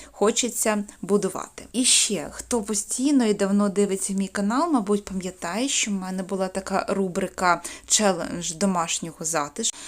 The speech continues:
І у наступному кадрі буде такий елемент,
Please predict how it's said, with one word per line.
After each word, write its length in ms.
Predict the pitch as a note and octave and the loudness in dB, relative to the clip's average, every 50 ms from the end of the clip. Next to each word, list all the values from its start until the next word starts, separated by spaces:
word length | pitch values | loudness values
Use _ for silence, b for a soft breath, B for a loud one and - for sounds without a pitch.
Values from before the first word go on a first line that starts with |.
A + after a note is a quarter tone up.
| B B B B | B B B B
І 200 | - A#3+ C4+ D4 | 2 4 8 8
у 80 | C#4+ B3 | 8 8
наступному 640 | G#3+ G3 - - - A3+ G#3+ G#3 - F#3+ F3 E3 | 6 4 2 0 0 0 0 0 0 -2 -4 -4
кадрі 560 | - - - F3 D3+ D#3 D#3+ E3 G#3+ B3+ D4 F4 G4 F#4+ B B B B B B B | -6 -6 -4 -4 -4 -4 -2 -2 0 0 0 -2 -4 -8 B B B B B B B
буде 1120 | B3 F#3 F3 F3+ G#3 B3 D#4 D4+ D4 B3+ B3 A#3 A3+ A3 G#3+ G3 F#3+ F#3+ F#3 F3+ F3 E3+ - - - - _ _ _ _ - - _ _ _ | -10 -10 -6 -4 -2 -2 -4 -4 4 4 6 6 6 4 2 2 0 0 -2 -4 -6 -8 -10 -14 -16 -20 _ _ _ _ -20 -20 _ _ _
такий 400 | - G3 - - A#3+ A#3 G#3 - - | -10 -8 -4 0 2 2 2 4 4
елемент, 720 | G#3+ G3+ F#3+ F#3+ G3 G#3+ B3+ D4+ F4 G4 G#4 G#4 - - | 4 4 4 2 2 2 4 2 2 2 -2 -6 -8 -14